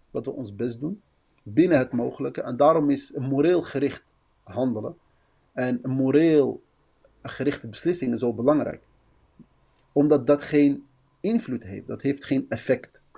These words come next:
op wat Allah Azza wa Jal ons geeft. En dat kan juist een reden zijn om meer te krijgen. Want wanneer jij in jouw beslissingen je bewust bent van Allah Azza wa Jal, dan is dat een uiting van dankbaarheid. En, eh, een van de spirituele wetmatigheden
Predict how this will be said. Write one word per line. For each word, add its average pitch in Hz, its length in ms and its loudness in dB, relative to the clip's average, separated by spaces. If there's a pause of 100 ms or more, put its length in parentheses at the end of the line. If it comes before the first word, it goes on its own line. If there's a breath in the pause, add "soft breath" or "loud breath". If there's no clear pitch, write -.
(120)
op 117 140 -8
wat 123 140 -6
Allah 123 200 2
Azza 107 220 -4
wa 117 80 0
Jal 113 160 -2
ons - 260 -10
geeft. - 380 -8 (1160)
En 127 140 0
dat 143 160 2
kan 147 160 6
juist 143 280 6
een 139 140 0
reden 143 320 4
zijn 131 200 -2
om 131 180 -4
meer 147 220 2
te - 80 -14
krijgen. 98 400 -12 (580)
Want 110 160 -8
wanneer 135 280 4
jij 135 200 6
in 127 120 -2
jouw 120 140 -2
beslissingen 113 640 -4 (180)
je 117 120 -4
bewust 120 420 0
bent 120 140 0
van 120 120 -4
Allah 117 200 -2
Azza 101 240 -2
wa 113 100 0
Jal, 139 160 0
dan 127 140 2
is 123 60 2
dat 117 140 -2
een 120 100 -2
uiting 135 340 2
van 110 180 -12
dankbaarheid. 110 640 -6 (800 soft breath)
En, 127 440 2 (320)
eh, 117 380 4 (120)
een 165 280 6
van 139 240 2
de 120 320 2
spirituele 143 800 4
wetmatigheden 123 920 -4